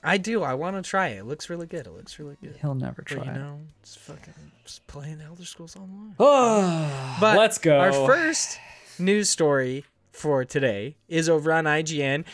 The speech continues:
Speaker 1: This one's written by Adam Bankhurst, and it is Devotion developer Red Candle Games teases a non-horror style two D action title. I think it's interesting that I'm fairly certain that Red Candle Games has made one fucking game,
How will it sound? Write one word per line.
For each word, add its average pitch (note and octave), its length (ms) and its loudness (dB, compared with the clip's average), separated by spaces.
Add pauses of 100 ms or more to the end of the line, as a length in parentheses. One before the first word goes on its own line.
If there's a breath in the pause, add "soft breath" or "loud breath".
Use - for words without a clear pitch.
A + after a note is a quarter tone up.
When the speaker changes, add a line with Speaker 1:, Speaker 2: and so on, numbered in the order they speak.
(160 loud breath)
Speaker 1:
This F#3+ 160 -2
one's F#3 200 0
written E3+ 220 -2
by C3 240 0
Adam E3+ 360 0
Bankhurst, E3 640 2
and D#3+ 140 -4
it D#3 100 0
is C#3 120 -2
Devotion D#3 520 0
developer D3+ 440 -2
Red B2 240 -6
Candle A#3 260 -6
Games A3+ 400 -4
teases E3+ 500 -6
a D3+ 160 -2
non-horror E3 960 -2
style C#3 300 -2
two B2+ 180 -10
D A2+ 160 -6
action A#2+ 340 -6
title. F#2 320 -18 (320 loud breath)
I G3+ 80 -2
think C#4+ 140 -4
it's A#3 160 -2
interesting G#3+ 380 0
that G3 100 0
I'm C#3 120 -2
fairly D#3 300 2
certain D#3+ 340 -2
that A2 180 -8
Red C#3 180 -4
Candle D#3 240 -4
Games C#3+ 360 -6
has B2 140 -8
made A2+ 280 -8
one B2+ 240 -8
fucking D#3 360 -6
game, F#3 460 -4